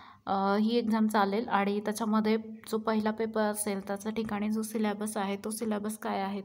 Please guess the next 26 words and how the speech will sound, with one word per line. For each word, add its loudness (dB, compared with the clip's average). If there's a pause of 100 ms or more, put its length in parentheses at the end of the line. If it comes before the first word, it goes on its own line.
तर -2 (640)
the 0
general 2
intelligence 0
and 0
reasoning, 0 (140)
general 0
knowledge 4
and 2
the 0
general 0
awareness. -2 (1000)
जो 0
general 2
intelligence 0
and 0
reasoning 2
आहे 2
ते -4 (1080)
त्याच्यामध्ये -2
number 2
of 2
questions -4
असणार -4
आहेत -6
पन्नास. -2